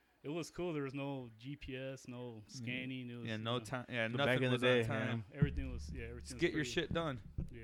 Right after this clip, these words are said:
Speaker 1: so
Speaker 2: That's what I tell him. That place is crazy, dude.
Speaker 1: Yeah.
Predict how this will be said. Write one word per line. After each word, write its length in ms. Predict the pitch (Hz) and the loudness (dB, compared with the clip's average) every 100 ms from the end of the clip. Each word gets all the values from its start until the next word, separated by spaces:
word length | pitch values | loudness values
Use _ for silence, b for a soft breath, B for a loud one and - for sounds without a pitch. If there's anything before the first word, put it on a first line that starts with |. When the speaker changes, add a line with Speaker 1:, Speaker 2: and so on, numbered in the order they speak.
| 113 | -14
Speaker 1:
so 160 | 117 117 113 110 - | -14 -16 -14 -14 -6
Speaker 2:
That's 160 | 240 311 | -2 4
what 80 | 269 | 4
I 40 | |
tell 240 | - 220 185 | 6 6 6
him. 160 | 190 | 4
That 160 | 175 196 | 0 6
place 240 | 208 - | 8 8
is 100 | 120 | -2
crazy, 520 | - - 139 127 - | -4 0 2 2 -2
dude. 260 | 87 95 90 | -4 -4 -4
Speaker 1:
Yeah. 80 | - | -6